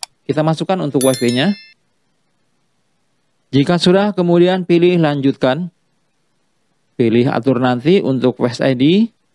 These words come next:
Berikutnya kita buat untuk passcode. Nah, berikutnya di sini kita pilih pindahkan data dari Android.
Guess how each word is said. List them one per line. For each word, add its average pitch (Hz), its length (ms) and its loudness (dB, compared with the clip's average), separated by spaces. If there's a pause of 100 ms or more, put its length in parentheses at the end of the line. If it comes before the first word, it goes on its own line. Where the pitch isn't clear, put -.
(1000)
Berikutnya 131 480 -2
kita 120 240 -2
buat 123 240 0
untuk 120 320 -4
passcode. 131 480 -2 (1700)
Nah, 117 240 -2
berikutnya 156 560 0
di 170 80 -2
sini 190 320 0
kita 160 240 0
pilih 185 320 2
pindahkan 165 800 -2
data 151 400 -2
dari 123 400 0
Android. 127 640 -2